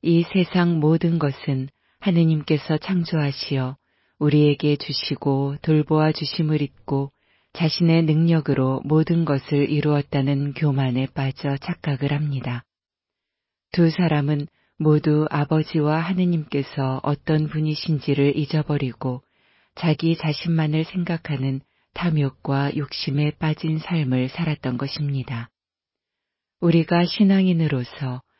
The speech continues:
가장 크게 범하는 실수 중에 하나는 하느님께서 나에게 어떤 분이신지를 잊어버리고 세상에서 신앙인으로 삶을 살아간다는 것입니다.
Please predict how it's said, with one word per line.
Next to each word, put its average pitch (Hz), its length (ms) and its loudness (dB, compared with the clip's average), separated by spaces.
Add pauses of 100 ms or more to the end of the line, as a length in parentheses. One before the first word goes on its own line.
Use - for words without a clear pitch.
(140)
가장 143 500 0
크게 165 440 0
범하는 143 560 -2
실수 196 420 -4
중에 143 320 -4
하나는 135 520 -4 (520)
하느님께서 165 1120 0
나에게 139 600 0
어떤 151 500 0
분이신지를 147 880 0
잊어버리고 139 840 -4 (540)
세상에서 147 920 -2
신앙인으로 143 840 0
삶을 151 500 -2
살아간다는 151 800 -2
것입니다. 127 720 -6